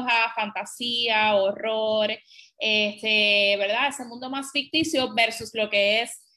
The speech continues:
Dímelo. ¿Cómo tú balanceas, obviamente, como que esas dos, eh, vertientes que son como que tan diferentes? Lo que es fantasía versus lo que es algo más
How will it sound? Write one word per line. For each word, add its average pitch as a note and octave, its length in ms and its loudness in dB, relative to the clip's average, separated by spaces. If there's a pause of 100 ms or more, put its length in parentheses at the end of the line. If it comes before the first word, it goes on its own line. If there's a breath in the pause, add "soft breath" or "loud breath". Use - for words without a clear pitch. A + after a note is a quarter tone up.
(140)
Dímelo. G3 640 -2 (420 loud breath)
¿Cómo C4 320 0
tú D4+ 220 2
balanceas, C#4 640 2
obviamente, C4 640 -2
como G#3+ 280 -6
que G#3+ 240 0
esas A#3 340 -2 (160)
dos, B3 600 -8
eh, G#3+ 500 2
vertientes A#3 480 -2
que B3+ 80 -4
son A3+ 180 -10
como B3+ 200 -4
que A#3 100 -2
tan G3+ 200 -4
diferentes? G#3+ 600 -4 (180)
Lo G3+ 220 0
que G3 160 2
es G3+ 100 -2
fantasía A3+ 680 -2
versus G#3+ 400 -2
lo G#3+ 120 0
que G#3 100 2
es A3+ 80 -2
algo A3 260 -2
más A3+ 180 -6